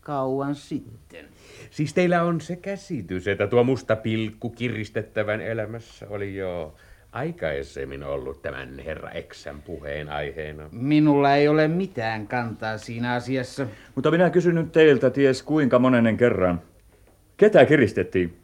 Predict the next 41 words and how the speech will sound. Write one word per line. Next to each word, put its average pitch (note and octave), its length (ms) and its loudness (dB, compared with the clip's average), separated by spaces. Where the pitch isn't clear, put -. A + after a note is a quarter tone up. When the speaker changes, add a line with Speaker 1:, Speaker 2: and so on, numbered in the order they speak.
Speaker 1:
Rehto-, A3 600 0
miksi F4+ 360 -12
te F#2+ 120 -18
sellaista E2 420 -16
kysytte? - 400 -20
Speaker 3:
Se B2+ 140 -2
kiinnostaa D3 540 0
minua D#3+ 200 -2
niin E3+ 100 0
kovasti. C3+ 380 -2
Speaker 1:
Mutta G#3 140 -4
minähän C#4 260 2
olen D4 140 4
sanonut D4 360 0
jo C#4 60 -2
niin C#4+ 140 2
monta D4 220 4
kertaa. A#3+ 480 -2
Speaker 3:
Ja D3+ 120 8
saatte G#3 300 8
sanoakin G#3 380 6
vielä G#3 180 10
vaikka G3 200 6
kuinka G#3+ 220 4
monta G#2+ 180 2
kertaa, A#2+ 300 4
jos A#2+ 120 4
aiotte C#3 300 4
koko D3 180 2
ajan B2+ 180 6
jankuttaa B2+ 320 2
samaa. G#2+ 400 -2
Olisi G#3 260 4
jo F#3+ 40 8
aika A3+ 220 6
vaihtaa G#3 280 6
levyä. C3 280 6
Speaker 1:
Te E3 220 -6
ette E3 180 -6
siis D#3 260 -8
usko? G3+ 360 -4